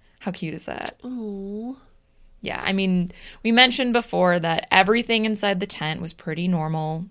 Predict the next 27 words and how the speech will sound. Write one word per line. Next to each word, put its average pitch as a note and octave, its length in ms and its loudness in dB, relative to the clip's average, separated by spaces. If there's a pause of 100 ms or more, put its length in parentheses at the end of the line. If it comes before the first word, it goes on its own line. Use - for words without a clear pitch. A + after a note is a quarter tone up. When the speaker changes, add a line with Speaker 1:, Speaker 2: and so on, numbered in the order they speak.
(140)
Speaker 1:
Everything E3 420 -4
was F#3+ 180 -4
orderly, A3 800 2 (440)
but F#3 100 0
the G3 60 -2
stove G#3 480 6
had G3 200 0
not E3 280 0
been E3+ 120 -2
assembled, D3+ 840 -4 (160)
so D3+ 560 0 (680)
we G#3+ 220 4
can A3 220 2
assume G#3 320 4
that F3+ 100 2
they E3+ 80 2
didn't D#3 380 -4
eat D3 260 -4
dinner. - 400 -4 (140)
Speaker 2:
Right, F3+ 200 -6
Speaker 1:
They F#3 60 4
Speaker 2:
so F#3 120 4
Speaker 1:
hadn't F#3+ 160 6
Speaker 2:
s- - 40 -6
Speaker 1:
eaten D#3 180 -4
dinner - 280 -8
yet. - 160 -12